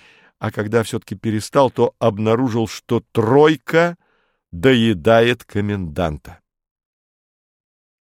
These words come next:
Комендант был обвинен в подготовке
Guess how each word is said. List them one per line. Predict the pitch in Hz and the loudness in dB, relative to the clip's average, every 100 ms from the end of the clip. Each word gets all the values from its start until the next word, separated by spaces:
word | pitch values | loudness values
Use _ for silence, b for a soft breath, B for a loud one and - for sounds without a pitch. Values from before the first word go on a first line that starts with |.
| - | -2
Комендант | 156 175 190 160 190 127 78 | 2 4 2 2 2 2 -2
был | 90 131 127 | -6 -4 -4
обвинен | - 107 82 101 127 131 - | -4 -4 -4 -6 -2 -2 -4
в | _ | _
подготовке | - 98 85 104 - 139 - - 65 | -6 -4 -2 -4 0 -2 -2 -12 -14